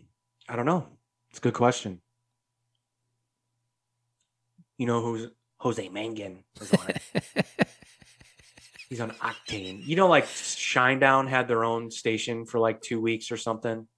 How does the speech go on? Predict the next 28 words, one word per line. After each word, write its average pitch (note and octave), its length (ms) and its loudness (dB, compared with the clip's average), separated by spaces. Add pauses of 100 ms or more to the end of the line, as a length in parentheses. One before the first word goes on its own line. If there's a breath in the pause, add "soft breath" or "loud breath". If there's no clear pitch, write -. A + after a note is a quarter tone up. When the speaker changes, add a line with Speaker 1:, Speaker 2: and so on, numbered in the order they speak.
(600)
Speaker 1:
on A2+ 140 0
Octane. A2+ 640 -2 (300)
So - 120 4
Speaker 2:
Really? A#2+ 140 4
Speaker 1:
it's A2+ 80 2
nothing A#2 360 0
but G#2+ 100 0
Shinedown. G#2+ 600 0
I A2 40 -18 (440)
was A#2 80 -14
like, A#2 120 -6
"How D#3+ 300 -10 (140)
dare E2 240 -16
you? E2+ 220 -18 (1120)
Why D#3+ 100 0
would C#3+ 120 -2
you - 80 -18
do F2+ 140 -10
that?" F2 220 -12 (440)
Speaker 2:
Huh. A#2+ 200 -2 (2250)
Speaker 1:
But - 260 0 (360)
again, G#2+ 260 -2
that's F#2+ 140 -10
just - 160 -14
me F#2+ 220 -14 (800)
being F3 160 4
a C3 40 0
hater. A#2 260 -2